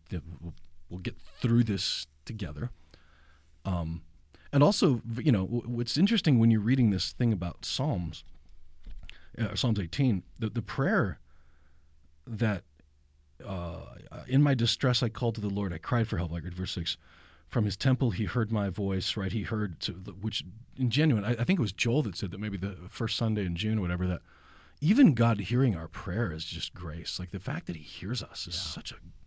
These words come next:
Speaker 1: amazing grace that I take for granted. "The earth trembled and quaked. The foundation of the mountain shook.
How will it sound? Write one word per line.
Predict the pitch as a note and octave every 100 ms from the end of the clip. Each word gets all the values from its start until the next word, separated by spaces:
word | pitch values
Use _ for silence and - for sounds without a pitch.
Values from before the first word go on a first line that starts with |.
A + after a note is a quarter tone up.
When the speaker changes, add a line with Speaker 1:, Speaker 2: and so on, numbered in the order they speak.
| -
Speaker 1:
amazing | B2 A#2+ D#3 A2+ F2+
grace | F#2 F#2
that | -
I | D#2 D3
take | - F#2
for | -
granted. | - D#2+ D#2+ - - - _ _ - - - - - - -
"The | B2+ A2+ A2+
earth | C3
trembled | - A#2+ G#2+
and | G#2 G2
quaked. | A2+ G2 - - - - - - -
The | G2+
foundation | G2+ C3+ B2+ A#2+ C3 B2+
of | G2
the |
mountain | G#2 G#2+ G#2 F#2+
shook. | - G#2 F#2+